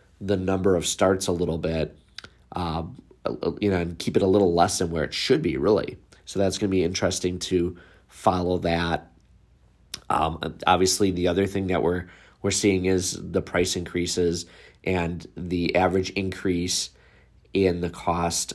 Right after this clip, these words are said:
of building a home. The average increase in lot costs, it continues to go up. And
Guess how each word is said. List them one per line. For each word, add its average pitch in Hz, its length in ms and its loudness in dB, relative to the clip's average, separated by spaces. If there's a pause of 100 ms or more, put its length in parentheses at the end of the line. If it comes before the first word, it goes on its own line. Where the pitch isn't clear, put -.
of 82 460 -4 (440)
building 92 360 4
a 87 60 -2
home. 85 480 -4 (640)
The 92 200 2
average 92 340 4
increase 90 460 0
in 82 400 -4 (600)
lot 85 280 0
costs, 82 520 -2
it 85 140 -8
continues 95 460 -4
to - 100 -4
go 87 320 0
up. 87 340 0 (560)
And 90 560 -2